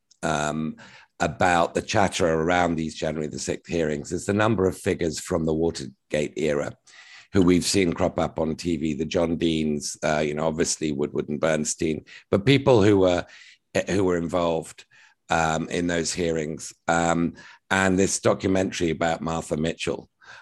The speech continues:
um, which, which is a, a short little cameo, but a really good one. And the pardoning of Nixon is something that,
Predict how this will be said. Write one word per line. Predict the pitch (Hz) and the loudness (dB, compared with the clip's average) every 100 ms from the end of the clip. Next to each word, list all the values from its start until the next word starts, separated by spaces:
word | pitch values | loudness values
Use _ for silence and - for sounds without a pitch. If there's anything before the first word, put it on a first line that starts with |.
| _ | _
um, | 76 76 76 78 73 | 0 2 2 0 0
which, | 80 80 71 - | 0 0 0 -4
which | 85 82 - | -2 -2 -2
is | 80 82 - | -2 -4 -8
a, | 76 78 | -6 -2
a | |
short | - - 85 80 | 0 4 4 4
little | 78 76 | 0 0
cameo, | 90 82 78 73 | 0 0 2 0
but | 71 | 0
a | 78 | 2
really | 80 73 | 2 0
good | 67 78 | -2 -2
one. | 73 67 - - - - _ _ | -4 -6 -10 -20 -20 -20 _ _
And | 95 107 107 101 - - _ | 0 2 2 0 -6 -20 _
the | - 95 120 | -8 -2 -2
pardoning | 123 165 165 117 98 87 | 2 4 4 6 4 4
of | 80 | 0
Nixon | 85 - - 87 - _ _ _ _ _ _ - - | -4 -4 -8 -8 -10 _ _ _ _ _ _ -14 -2
is | 98 - | -2 2
something | 104 98 98 101 92 92 - - - - - | 2 2 2 2 2 2 -2 -10 -20 -16 -6
that, | 80 87 87 - - | 2 4 6 2 -2